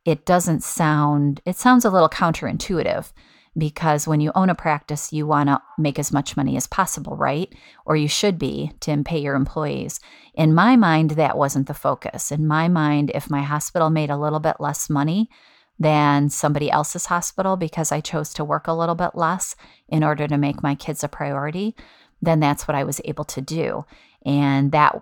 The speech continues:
had to be my mindset. So in the spirit of your thoughts,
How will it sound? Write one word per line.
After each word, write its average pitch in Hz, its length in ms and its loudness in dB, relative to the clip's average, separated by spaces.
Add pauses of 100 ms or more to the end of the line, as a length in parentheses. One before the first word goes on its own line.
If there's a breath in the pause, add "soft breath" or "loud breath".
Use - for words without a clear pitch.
had 170 240 0
to 160 60 -2
be 147 160 -4
my 131 160 2
mindset. 147 640 0 (420)
So 151 360 2
in 151 340 2
the 143 500 0
spirit 175 640 0
of 147 400 0
your 151 220 -4
thoughts, 151 800 0